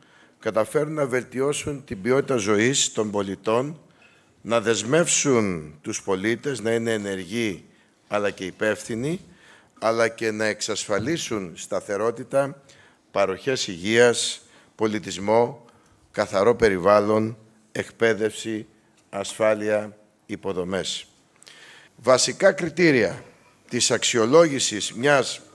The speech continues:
υποψηφιότητας υπήρξε η στρατηγική και στόχοι για την δημιουργία μιας έξυπνης πόλης, αλλά και τους τρόπους που αυτή η ενέργεια δράση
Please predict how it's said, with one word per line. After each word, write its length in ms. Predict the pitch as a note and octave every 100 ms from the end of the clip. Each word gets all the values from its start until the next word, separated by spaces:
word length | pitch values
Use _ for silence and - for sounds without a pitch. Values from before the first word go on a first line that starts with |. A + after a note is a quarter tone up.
| - - - - - - - -
υποψηφιότητας 1200 | A2 A2+ F2+ A2 - A#2+ C3 C#3 D#3+ F#3+ F3+ - - - -
υπήρξε 720 | - C3+ - E3 B2 - E2+ - - - - - - - -
η 120 | C3+
στρατηγική 1040 | B2+ - B2 - G#2 G#2 - C3 E3 G3 - - - - - - - -
και 140 | A#2
στόχοι 760 | G#2+ - C#3 C#3 - E3 F#3+ - - - - - -
για 180 | C3+ C3+
την 220 | C3 A#2
δημιουργία 640 | A#2 A#2 A2 F#2 C#3+ E3+
μιας 380 | D3+ D3+ D#3+ -
έξυπνης 560 | - D3+ D#3 A#2+ A#2 -
πόλης, 640 | - B2 B2+ F#3 F#3+ - - - - -
αλλά 260 | C3 C3
και 140 | A#2 B2+
τους 200 | C3 -
τρόπους 720 | G#3 F3+ - - - - - - - -
που 140 | A#2+
αυτή 260 | A#2+ - E3+
η 80 | D#3+
ενέργεια 460 | B2 D3 C#3+ B2
δράση 540 | G#2+ C3 D3+ - F3